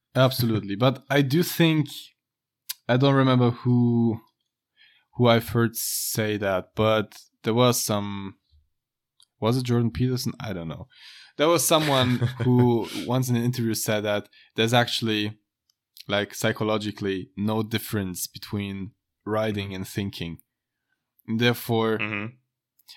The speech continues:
Speaker 1: that's kind of also, maybe that's an excuse I'm making up for myself to not have to, you know, sit down and actually journal and actually write stuff down, because I feel like I'm already doing that in my head. But, y-,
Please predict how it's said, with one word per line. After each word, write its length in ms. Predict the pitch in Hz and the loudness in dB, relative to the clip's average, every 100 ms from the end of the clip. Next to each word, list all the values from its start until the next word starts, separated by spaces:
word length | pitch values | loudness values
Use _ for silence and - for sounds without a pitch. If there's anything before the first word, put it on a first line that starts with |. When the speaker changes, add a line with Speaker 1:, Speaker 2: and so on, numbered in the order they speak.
| - | -4
Speaker 1:
that's 160 | 143 | -2
kind 240 | - 156 156 | 4 4 4
of 100 | 117 | 4
also, 300 | 147 156 156 | 4 4 4
maybe 260 | 147 143 | 4 4
that's 220 | 139 135 135 | 4 2 2
an 60 | |
excuse 500 | 127 127 - 135 123 | 0 2 2 4 4
I'm 160 | 120 113 | 2 2
making 240 | 117 117 | 2 0
up 120 | 110 104 | -2 0
for 120 | 113 | -2
myself 540 | 107 - 107 104 - | -2 -2 0 -2 -4
to 180 | - 101 | -10 -6
not 200 | 104 104 | -4 -4
have 360 | 113 101 98 - _ _ _ _ - | -2 -2 -4 -12 _ _ _ _ -12
to, 380 | - 95 92 92 _ _ - | -6 -4 -4 -8 _ _ -6
you 120 | 107 | -4
know, 100 | 101 | -2
sit 400 | - - 117 - | -2 -2 -2 -2
down 320 | 113 107 107 | 0 0 0
and 260 | 101 101 - _ - | -2 -6 -12 _ -8
actually 360 | 107 107 - 107 | -4 -4 -2 -4
journal 480 | 101 101 98 101 110 | -2 -6 -4 -8 -6
and 100 | 101 | -6
actually 280 | 104 - 101 | -8 -8 -6
write 280 | 98 101 98 | -2 -2 -4
stuff 300 | - 95 - | -8 -10 -6
down, 260 | 95 92 101 | -6 -6 -8
because 260 | 92 98 | -10 -10
I 60 | 98 | -10
feel 180 | - 98 | -8 -8
like 140 | 95 | -6
I'm 120 | 98 | -4
already 260 | 101 101 98 | -4 -4 -6
doing 280 | 101 101 104 | -6 -6 -4
that 200 | 98 101 | -4 -6
in 60 | |
my 100 | 92 | -8
head. 320 | - 101 113 127 - - - - _ | -4 -2 -2 -4 -18 -20 -20 -20 _
But, 400 | - 117 117 - - _ _ _ | 0 2 2 -2 -20 _ _ _
y-, 100 | 98 | -14